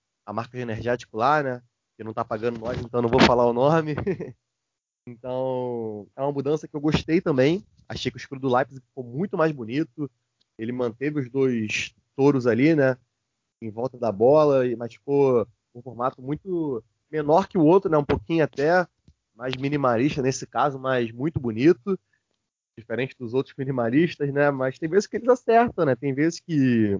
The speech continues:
as mudanças ocorrem de forma muito positiva. E uma curiosa também, que eu acabei descobrindo quando tava fazendo essa pesquisa, que foi uma mudança tão boa, né, a gente acostumou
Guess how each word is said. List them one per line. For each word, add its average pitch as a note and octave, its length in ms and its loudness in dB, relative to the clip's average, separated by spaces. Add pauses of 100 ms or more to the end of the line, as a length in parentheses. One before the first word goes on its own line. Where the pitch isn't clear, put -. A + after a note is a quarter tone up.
(120)
as B2 80 -6
mudanças C3 400 0
ocorrem C#3+ 420 2
de A#2 100 -16
forma B2 220 -10
muito B2+ 240 -8
positiva. B2+ 680 -2 (520)
E D#3 40 0
uma F#3 140 2
curiosa F#3 480 6
também, E3 380 0
que - 120 -12
eu C#3+ 40 2
acabei C#3+ 340 -2
descobrindo D3 680 -4 (300)
quando C3+ 160 -8
tava D#3+ 160 -2
fazendo D#3+ 220 2
essa D#3 140 -4
pesquisa, D#3+ 580 -2
que - 100 -18 (100)
foi E3 120 4
uma D#3+ 100 4
mudança E3 560 4 (520)
tão G#3+ 220 2
boa, E3 560 10 (380)
né, C#3+ 140 -8
a E3 80 -6
gente C#3+ 180 -18
acostumou E3 480 -12